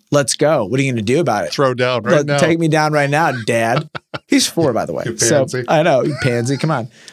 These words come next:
Speaker 1: And, uh, so I look at him, and it hurt. I mean, he checked a ball at my head,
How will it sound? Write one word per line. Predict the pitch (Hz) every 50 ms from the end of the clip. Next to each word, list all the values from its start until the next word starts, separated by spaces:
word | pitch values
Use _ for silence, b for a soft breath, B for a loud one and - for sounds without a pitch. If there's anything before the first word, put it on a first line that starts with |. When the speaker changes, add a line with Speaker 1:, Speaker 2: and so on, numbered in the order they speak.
| B B B B B -
Speaker 1:
And, | 156 143 139 139 139 139 131
uh, | 135 131 131 127 123 120 - - _ _ -
so | - - - 143 127
I | 123 117
look | 113 117 117 123 156 220 285 -
at | 165 123
him, | 107 98 98 90 92 110 - _
and | - 151
it | 208 605 -
hurt. | - - - - 151 202 285 - - -
I |
mean, | 123 160 208
he |
checked | 214 - 269 269 -
a | 131
ball | 104 98 _ - 123 143 156 101 69 67 - _ _
at | 139 127
my | 113 101
head, | - - - - 104 127 160 131 - -